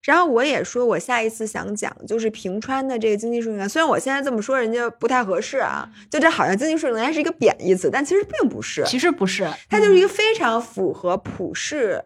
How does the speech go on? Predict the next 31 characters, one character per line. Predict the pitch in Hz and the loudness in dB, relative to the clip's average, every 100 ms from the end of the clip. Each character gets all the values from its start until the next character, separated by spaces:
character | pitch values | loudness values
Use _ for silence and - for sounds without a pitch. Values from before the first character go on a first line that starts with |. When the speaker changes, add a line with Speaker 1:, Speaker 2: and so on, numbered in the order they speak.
| _ - | _ -8
Speaker 1:
审 | - 160 | -4 -2
美 | 226 202 - | -2 -6 -8
的 | 85 85 - _ | -10 -10 -14 _
这 | 220 | -4
么 | 214 | -2
一 | 175 170 | -2 -2
个 | 185 170 127 175 | -2 -4 -4 -6
男 | 156 185 | -6 -6
性， | - 220 185 | -4 -4 -2
然 | 208 | -2
后 | - | -2
非 | 359 | -4
常 | 277 196 | -4 -6
非 | 208 202 | -4 -4
常 | 190 | -4
适 | 196 202 | -6 -6
合 | 180 175 | -2 -2
结 | 175 165 | -2 -4
婚 | 196 190 | -6 -6
的 | 175 | -6
一 | 160 | -6
个 | 175 | -6
男 | 165 | -6
性。 | 175 190 | -6 -6
我 | 175 | -2
现 | 240 | -2
在 | |
仍 | 214 190 269 | 0 0 0
然 | 262 196 | -4 -4
觉 | 170 | -4
得 | 175 | -6